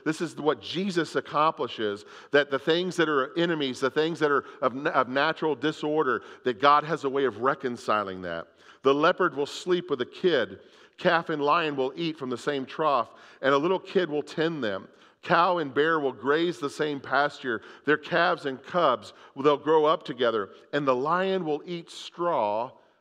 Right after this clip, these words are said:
like the ox. Are you seeing? These are signs of the peaceable kingdom.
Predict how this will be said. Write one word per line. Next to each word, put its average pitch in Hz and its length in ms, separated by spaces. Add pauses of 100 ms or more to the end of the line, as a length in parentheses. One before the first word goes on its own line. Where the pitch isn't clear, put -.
like 123 300
the 139 180
ox. 143 640 (480)
Are 147 100
you 160 120
seeing? 214 360
These 208 180
are 202 60
signs 202 420
of 170 80
the 180 80
peaceable 180 540
kingdom. 160 640